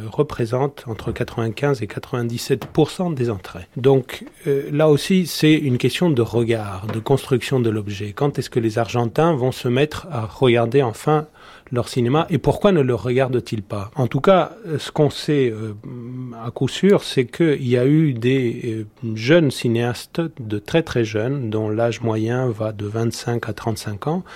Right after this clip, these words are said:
qui se sont mis à faire et à réussir, euh, des longs métrages,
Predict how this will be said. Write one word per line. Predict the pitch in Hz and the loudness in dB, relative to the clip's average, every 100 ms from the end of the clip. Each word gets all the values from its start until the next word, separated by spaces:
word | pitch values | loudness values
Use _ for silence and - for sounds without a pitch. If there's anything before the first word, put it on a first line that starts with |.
| - - | -20 -4
qui | - | 0
se | 160 147 | 2 0
sont | - 156 | 0 2
mis | 151 160 180 | 4 4 4
à | 123 | 2
faire | 117 - 147 165 170 120 | 0 0 2 2 0 0
et | |
à | 107 | -2
réussir, | 98 127 123 - - 160 190 170 123 | 0 2 2 0 0 2 2 -2 -6
euh, | 110 110 117 - - - | -8 -8 -12 -14 -16 -4
des | 123 147 | 4 6
longs | 127 123 | 6 4
métrages, | 104 92 - 135 160 120 | 2 -4 2 6 6 2